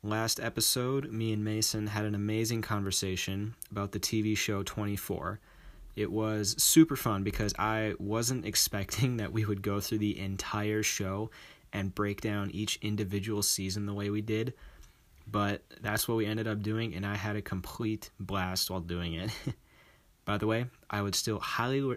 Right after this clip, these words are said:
highly, highly recommend that you watch Twenty-four. It's such an amazing show. Anyway, here's a little update about kind of the state of the global covid nineteen pandemic.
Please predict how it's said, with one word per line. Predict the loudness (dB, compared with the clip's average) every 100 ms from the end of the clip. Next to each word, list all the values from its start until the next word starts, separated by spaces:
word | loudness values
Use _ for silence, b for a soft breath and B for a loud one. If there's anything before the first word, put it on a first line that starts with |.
| -4
highly, | 0 4 6 6 6 4 -2
highly | -2 2 2 2 2
recommend | 0 0 0 -2 -4 -6
that | -8 -4
you | -4
watch | -2 -2 -2 -6 -10
Twenty-four. | -8 -6 -6 -6 -8 -8 -12 -12
It's | -2 0
such | 0 0
an | -2
amazing | 0 -2 -4
show. | -6 -6 -8 -12 _ _ _ _ _ _ -20 B B B B B B 0
Anyway, | 2 2 2 -2 B B B
here's | 4 6 6
a | 6 6 6 4 2
little | 2 2 2 0 0
update | -2 0 -2 -2 -2 -2
about | 0 0 -2 -6
kind | -4
of | -2
the |
state | 0 2 2
of | 0
the |
global | -2 0 0 2 0
covid | -2 -2 0
nineteen | 0 0 -2 -2 -2
pandemic. | -2 -4 -4 -4 -6 -8 -10